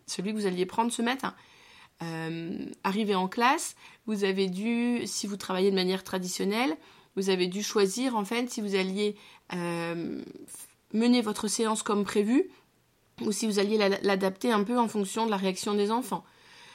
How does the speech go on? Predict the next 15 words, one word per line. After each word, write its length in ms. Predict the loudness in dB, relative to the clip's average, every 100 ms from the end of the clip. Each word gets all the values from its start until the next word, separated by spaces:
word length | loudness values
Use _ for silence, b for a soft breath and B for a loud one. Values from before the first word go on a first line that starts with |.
| B -8
Euh, 480 | -6 -4 -4 -6 -8 -12 -12
si 340 | -6 0 0
vous 240 | 0 -4 -4
travaillez 580 | -4 0 2 4 4
en, 60 | 2
en 520 | -2 -4 -6 -6 -2
Montessori, 640 | -2 -2 -2 0 0 2 0 B B -6
vous 160 | 0 2
avez, 520 | 2 0 0 -2 -2
euh, 140 | -2
j'imagine, 640 | 0 0 0 0 0 -2 -4 _ _ _
dû 180 | -6 -6
faire 240 | -2 0 2
le 80 |
choix 460 | 0 0 2 2